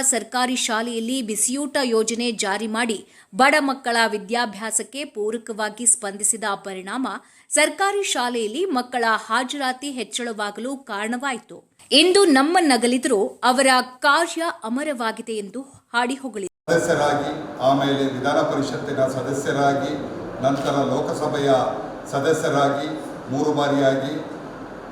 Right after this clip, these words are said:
Speaker 2: ರಾಜ್ಯಸಭಾ ಸದಸ್ಯರಾಗಿ, ಅತ್ಯಂತ, ಆ, ಒಂದು ತಿಳುವಳಿಕೆ ಪ್ರಜ್ಞಾವಂತರ, ಆ, ಒಂದು ಪಟ್ಟಿಯಲ್ಲಿ ಅವರು ತೇ-, ಸೇರಿ ವಿದೇಶಾಂಗ ಸಚಿವರಾಗಿ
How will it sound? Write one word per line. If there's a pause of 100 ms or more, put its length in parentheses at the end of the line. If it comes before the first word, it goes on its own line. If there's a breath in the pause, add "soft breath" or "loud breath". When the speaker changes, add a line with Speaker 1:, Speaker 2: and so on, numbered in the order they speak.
(180)
Speaker 2:
ರಾಜ್ಯಸಭಾ
ಸದಸ್ಯರಾಗಿ, (460)
ಅತ್ಯಂತ, (1000)
ಆ, (580)
ಒಂದು (840)
ತಿಳುವಳಿಕೆ
ಪ್ರಜ್ಞಾವಂತರ, (1000)
ಆ,
ಒಂದು
ಪಟ್ಟಿಯಲ್ಲಿ (200)
ಅವರು
ತೇ-,
ಸೇರಿ (580)
ವಿದೇಶಾಂಗ
ಸಚಿವರಾಗಿ